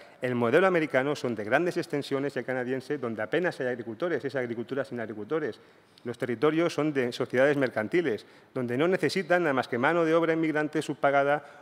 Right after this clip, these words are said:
o mal contratada. No necesitan agricultores. Por tanto, es, si no hay una reversión y una política agraria que, en vez de allanar el camino a los tratados de libre comercio, revierta la situación e invierta directamente en una agricultura campesina y familiar,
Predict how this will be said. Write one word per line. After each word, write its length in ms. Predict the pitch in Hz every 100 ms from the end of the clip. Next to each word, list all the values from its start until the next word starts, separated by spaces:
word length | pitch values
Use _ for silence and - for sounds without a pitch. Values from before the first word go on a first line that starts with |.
| -
o 80 | 135
mal 180 | 127 120
contratada. 560 | 123 110 107 147 170
No 300 | 117 135 160
necesitan 580 | 175 170 151 135 165 135
agricultores. 720 | 120 110 110 104 101 90 90 - - - -
Por 120 | 110
tanto, 300 | 107 135 143
es, 220 | 147 131 -
si 240 | - 131
no 240 | 123 143 175
hay 140 | 170
una 120 | 175
reversión 400 | 156 147 - 165
y 40 | 135
una 160 | 139
política 320 | 139 143 147
agraria 440 | 143 143 147 120 107
que, 120 | 127
en 120 | 120
vez 380 | 123 175 - 160
de 140 | 151
allanar 420 | 139 123 120 143 160
el 140 | 156
camino 440 | 151 151 165 127 107
a 100 | 113
los 120 | 107
tratados 360 | 117 127 151
de 80 | 147
libre 120 | 147
comercio, 480 | 143 147 147 113 98 - - -
revierta 760 | - 123 117 123 143 156 - 160
la 100 | 156
situación 480 | 151 156 165 165 123
e 80 | -
invierta 480 | 120 113 147 156 160
directamente 540 | 151 151 147 151 156 117
en 60 |
una 60 | 117
agricultura 440 | 117 120 120 123
campesina 400 | 123 117 120 135
y 20 |
familiar, 440 | 113 160 156 147